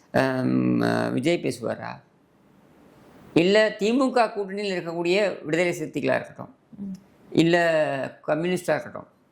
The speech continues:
Speaker 1: காங்கிரஸா இருக்கட்டும், இவங்க பேசுவாங்களா? யாருமே பேச மாட்டாங்களே. அப்ப யாருமே பேச முடியாத ஒரு அவ-, or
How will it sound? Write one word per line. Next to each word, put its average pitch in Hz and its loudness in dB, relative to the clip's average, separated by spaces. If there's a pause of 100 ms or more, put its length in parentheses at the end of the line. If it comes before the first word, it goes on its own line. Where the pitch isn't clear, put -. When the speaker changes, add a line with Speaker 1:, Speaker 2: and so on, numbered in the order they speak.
Speaker 1:
காங்கிரஸா 165 0
இருக்கட்டும், - -4
இவங்க 233 4
பேசுவாங்களா? 143 -4
யாருமே 240 0
பேச 208 -6
மாட்டாங்களே. 180 -10 (1000)
அப்ப 196 6
யாருமே 214 4
பேச 208 4 (400)
முடியாத 214 4
ஒரு 190 0
அவ-, 175 4
or 185 4